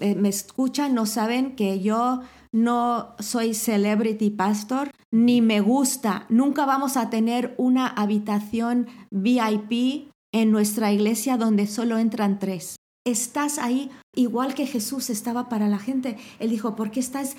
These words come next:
impidiendo que los niños vengan hacia mí?" Es la, la mujer enferma que lo agarró y lo tocó. Él tocó los ojos del ciego, un hombre de la calle.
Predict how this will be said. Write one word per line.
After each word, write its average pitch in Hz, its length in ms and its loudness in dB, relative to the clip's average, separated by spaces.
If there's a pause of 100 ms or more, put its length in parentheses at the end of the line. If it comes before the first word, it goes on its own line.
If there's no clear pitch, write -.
(140)
impidiendo 247 720 2
que 269 120 -2
los 214 180 -2
niños 240 460 0
vengan 247 380 0
hacia 208 300 -6
mí?" 220 320 -6 (320)
Es 233 200 -4
la, 220 300 -2
la 233 180 0
mujer 226 400 -2
enferma 262 680 -2
que 226 140 -2
lo 214 160 0
agarró 202 360 -2
y 285 80 -2
lo 277 160 -4
tocó. 254 480 -6 (240)
Él 254 180 -2
tocó 262 320 -2
los 247 380 -6
ojos 311 520 -2 (200)
del 226 340 2
ciego, 240 840 -2 (380)
un 240 160 0
hombre 247 480 -2 (200)
de 208 160 0
la 175 200 -6
calle. 240 520 -6